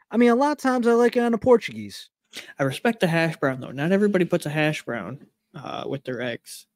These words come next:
Speaker 2: like, together.
Speaker 1: It's not an every, it's not an every time thing, but I just think, now think about that. The bread, bread of choice, okay? Bread of choice.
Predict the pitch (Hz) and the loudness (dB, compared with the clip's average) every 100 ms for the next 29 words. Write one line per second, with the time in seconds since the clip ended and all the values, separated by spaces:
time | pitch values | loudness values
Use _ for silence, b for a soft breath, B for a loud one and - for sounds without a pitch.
0 | - 135 - - 135 - 135 262 339 311 | -12 -12 -8 0 2 2 2 4 4 6
1 | 240 220 247 240 208 - 233 294 269 - | 6 6 4 0 0 0 0 0 0 4
2 | 185 175 196 185 143 180 180 190 202 - | 4 6 2 0 -2 -2 0 0 -2 -2
3 | 220 226 233 - _ _ _ _ 156 180 | -2 -2 -6 -12 _ _ _ _ 2 6
4 | 180 220 233 - - 202 202 196 190 185 | 6 6 2 -2 2 0 0 -2 -2 0
5 | 214 170 135 123 - 113 104 131 151 _ | -2 0 -4 -4 -4 -8 -8 -10 -10 _
6 | - 143 185 262 190 160 254 254 - 226 | -14 2 4 4 2 6 6 6 2 2
7 | 156 101 - 147 127 175 185 208 _ _ | 2 0 -8 -8 -2 4 4 4 _ _
8 | _ _ _ _ _ - 143 175 196 - | _ _ _ _ _ 0 6 6 4 2
9 | 185 104 - - | 0 0 -8 -18